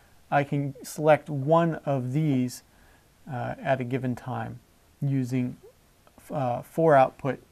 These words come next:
decoders instead of an eight output decoder. And I could string, using increasingly complex logic over here, I could continue to make,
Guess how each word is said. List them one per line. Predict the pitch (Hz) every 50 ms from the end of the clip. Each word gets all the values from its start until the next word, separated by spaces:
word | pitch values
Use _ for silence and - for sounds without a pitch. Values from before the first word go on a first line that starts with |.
| _ _ -
decoders | 139 135 127 - 139 131 123 120 127 117 -
instead | 131 127 - - - 147 135 127
of | 120
an | 127 123
eight | 131 139 135 - -
output | 131 123 120 - - 135 160 143
decoder. | 131 120 - - 123 120 117 120 120 - _ _ _ _ _ _ _ _ _ _ _ _ _ -
And | 139 127 123 123 127 127 -
I | 143 139 139
could | - 143 127 -
string, | - - - 151 156 151 151 147 147 139 - _ _ _ _ _ _ _ _ -
using | - 147 151 151 143 151 151 143 143 143 143
increasingly | 147 143 139 - 180 185 170 - - 165 156 151 151 147 135
complex | - - 151 151 143 - 151 139 135 - -
logic | 143 139 139 131 131 127 -
over | 131 127 120 135
here, | 120 143 147 135 131
I | 131 127
could | - - 123 -
continue | - 135 131 - 151 147 143 135 123
to | 127
make, | 131 131 131 123 - -